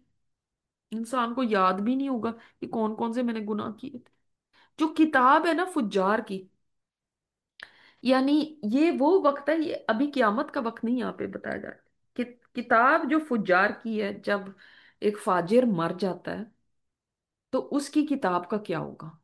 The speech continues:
उसकी book of deeds किताब, यानी किताब से मा-, मुराद यहाँ पे नामा अमाल है, उस नामा अमाल का क्या होगा?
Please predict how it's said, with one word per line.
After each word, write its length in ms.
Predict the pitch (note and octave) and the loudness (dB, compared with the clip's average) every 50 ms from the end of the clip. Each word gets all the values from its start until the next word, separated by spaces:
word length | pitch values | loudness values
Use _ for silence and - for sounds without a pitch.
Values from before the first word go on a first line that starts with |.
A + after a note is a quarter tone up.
| _ _ _ | _ _ _
उसकी 280 | - G3 - - - B3 | -10 -10 -8 -4 -2 -2
book 460 | G#3 D#3 D3+ D#3+ A3+ D4+ D4+ - - | -2 -2 -2 0 0 0 0 2 -2
of 180 | A#3 G#3 - E3+ | -2 -2 -2 -2
deeds 420 | D#3 G3 G3 A3+ A#3+ G3 - - | -2 0 2 2 0 -2 -4 -12
किताब, 600 | - - G#3 G3+ F#3+ F#3 F3+ F3+ F3+ - - - _ - | -8 -8 -6 -4 -4 -4 -4 -4 -6 -12 -20 -12 _ -4
यानी 440 | F#3 F3+ F3+ F3+ F#3 G3 G3+ G3+ | -4 -4 -2 -2 -2 -2 -2 -2
किताब 320 | G3 - - - F#3 E3+ E3+ | -6 -8 -10 -6 -6 -6 -4
से 140 | - G#3 G3 | -4 -6 -6
मा-, 380 | F#3+ F#3 F3+ F#3+ F#3 - - | -4 -4 -4 -6 -6 -8 -6
मुराद 340 | F3 F3 E3+ E3+ F3 F#3+ G#3 | -6 -2 0 0 0 2 0
यहाँ 120 | G3+ G3 | -2 -2
पे 100 | G3 A3+ | -2 -2
नामा 500 | A#3+ A3+ G3 F3 F3 F#3 F#3 F#3 F3+ F3+ | 0 2 2 2 4 4 4 4 4 4
अमाल 400 | F3 E3+ E3 E3 F3+ G#3 A3+ G3 | 2 2 0 2 2 2 2 2
है, 240 | D#3+ D#3+ - - _ _ _ _ _ _ _ _ _ _ _ _ _ _ _ _ _ _ _ _ _ _ _ _ _ _ _ _ _ - | 0 -2 -6 -14 _ _ _ _ _ _ _ _ _ _ _ _ _ _ _ _ _ _ _ _ _ _ _ _ _ _ _ _ _ 4
उस 240 | E4 G#4 G4+ - D#4+ | 4 4 4 6 2
नामा 500 | D4+ D4+ C#4+ C#4+ C#4+ D4 D4 D4 D4 C#4 | 4 4 4 4 4 2 2 2 4 4
अमाल 500 | B3+ A#3 A3 G#3+ G#3 G3+ A3 B3 C#4 C#4 | 4 2 2 2 2 4 4 4 4 4
का 100 | D4 C4 | 0 0
क्या 240 | C#4 - A#3+ F#3 E3+ | 0 0 -2 0 0
होगा? 440 | E3+ - - - F3 F#3 F3 _ | 0 -4 -6 -10 -14 -18 -18 _